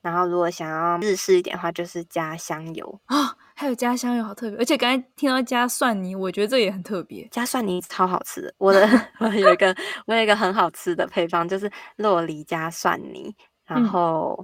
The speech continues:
Speaker 2: 嗯。
Speaker 1: 比较讲究一点，可能就用苹果醋吧，我就随便白醋，或者是柠檬汁，反正就是有酸的味道，我觉得都可以。
Speaker 2: 嗯，嗯，嗯。
Speaker 1: 对啊，然后就搅拌一下。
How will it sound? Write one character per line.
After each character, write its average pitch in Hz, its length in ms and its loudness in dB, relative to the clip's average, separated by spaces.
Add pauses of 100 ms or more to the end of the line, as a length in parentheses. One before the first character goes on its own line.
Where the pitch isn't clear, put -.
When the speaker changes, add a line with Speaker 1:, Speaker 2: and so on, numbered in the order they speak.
Speaker 2:
嗯。 185 80 -12
Speaker 1:
比 190 60 0
较 202 100 4
讲 175 200 -2
究 180 80 2
一 185 40 4
点， 180 100 0
可 170 100 -4
能 156 60 -6
就 175 100 -2
用 175 160 0
苹 156 180 -12
果 - 200 -6
醋 - 220 -4
吧， - 180 -6
我 170 40 -6
就 180 140 0
随 - 220 -4
便 156 260 -4 (220)
白 165 240 0
醋， 190 280 -2 (280)
或 277 80 0
者 233 80 2
是 254 160 -4
柠 185 260 0
檬 180 180 -2
汁， 185 180 -4
反 165 120 0
正 196 80 -2
就 247 160 -8
是 254 80 0
有 170 80 2
酸 202 340 2
的 220 80 -2
味 185 160 4
道， - 160 2
我 - 60 -6
觉 - 100 -6
得 - 60 -4
都 - 120 -6
可 - 200 -10
以。 - 180 -10 (180)
Speaker 2:
嗯， 247 260 4
嗯， 208 240 -2
嗯。 202 360 -8
Speaker 1:
对 165 120 -4
啊， 156 180 -4
然 156 160 -10
后 165 100 -4
就 170 140 -6
搅 170 220 -6
拌 - 100 0
一 - 20 -12
下。 170 80 -6